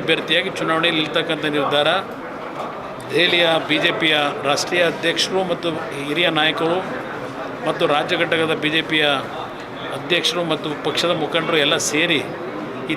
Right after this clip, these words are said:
ತೀರ್ಮಾನ ಇವತ್ತೇನು ಮಾಡಿದ್ದೇವೆ. ಇವತ್ತು ನಮ್ಮ ಒಂದು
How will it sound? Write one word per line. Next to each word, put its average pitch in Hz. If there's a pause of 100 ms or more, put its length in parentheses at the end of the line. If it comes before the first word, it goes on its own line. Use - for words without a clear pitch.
ತೀರ್ಮಾನ 175
ಇವತ್ತೇನು 147
ಮಾಡಿದ್ದೇವೆ. 135 (920)
ಇವತ್ತು 185 (340)
ನಮ್ಮ 165 (220)
ಒಂದು 160